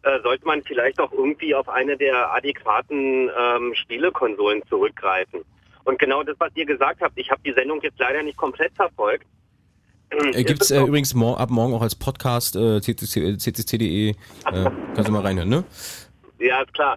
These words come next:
Speaker 2: Ja.
Speaker 1: Nee, aber, ähm, genau das, was ihr eben gesagt habt, ich konnte noch ein Stück reinhören gerade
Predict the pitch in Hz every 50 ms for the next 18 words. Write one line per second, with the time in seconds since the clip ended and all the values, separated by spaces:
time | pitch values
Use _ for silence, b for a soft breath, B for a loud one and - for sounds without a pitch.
0 | - - 104 92 - - - - - 170 185 - 127 143 143 151 147 147 143 139
1 | 131 - _ - 147 147 143 143 147 147 143 143 135 131 151 143 139 151 175 180
2 | 139 - - 175 - - 170 156 - 180 180 - 170 160 127 139 135 - - -
3 | 170 - 143 139 - - 147 156 165 160 156 151 160 147 - - 156 - - 127
4 | 127 151 196 190 165 160 131 123 113 117 110 117 131 160